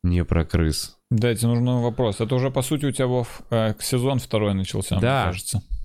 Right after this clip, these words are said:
Speaker 1: Я поэтому, видишь, у меня новый музыкальный инструмент, э,
Speaker 2: Первый раз на нём играл?
Speaker 1: Да. Первый раз. Вот. Я же, вот, собственно, у меня будет бо-, больше маек, м, в этом сезоне.
Speaker 2: Да?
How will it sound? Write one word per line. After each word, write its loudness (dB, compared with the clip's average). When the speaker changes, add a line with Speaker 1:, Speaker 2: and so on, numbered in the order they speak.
Speaker 1:
Я 2
поэтому, 2
видишь, 0
у 2
меня 2
новый 0
музыкальный 0
инструмент, 0
э, 2
Speaker 2:
Первый 4
раз 0
на 0
нём 2
играл? -2
Speaker 1:
Да. 2
Первый 2
раз. 0
Вот. -10
Я 2
же, -4
вот, -6
собственно, -2
у 2
меня 2
будет 0
бо-, 0
больше 2
маек, 2
м, -2
в -2
этом 0
сезоне. 2
Speaker 2:
Да? 2